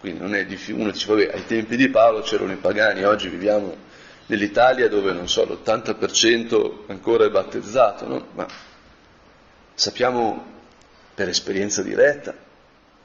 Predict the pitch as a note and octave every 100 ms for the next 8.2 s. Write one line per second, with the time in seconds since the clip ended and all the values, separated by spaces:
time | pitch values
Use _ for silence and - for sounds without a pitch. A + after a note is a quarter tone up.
0 | _ _ _ - F#2 G#2 - F#2+ F#2 F#2
1 | A#2+ C3 G#2+ F#2+ G2+ G#2+ G#2 G#2 - -
2 | - F#2 G2+ A#2 A2+ G#2 - - A#2+ G2+
3 | D#2 B1 D#2+ - - _ _ _ _ _
4 | _ _ _ _ _ _ _ _ _ _
5 | _ - A3+ C3+ - B2 G#2+ G#2 A#2 A#2
6 | A2 G#2 G2+ G2 F#2+ A2+ A2+ - G#2 -
7 | - A2+ G#2+ G#2 G#2+ G#2+ G2 G2 A#2 A2+
8 | F#2+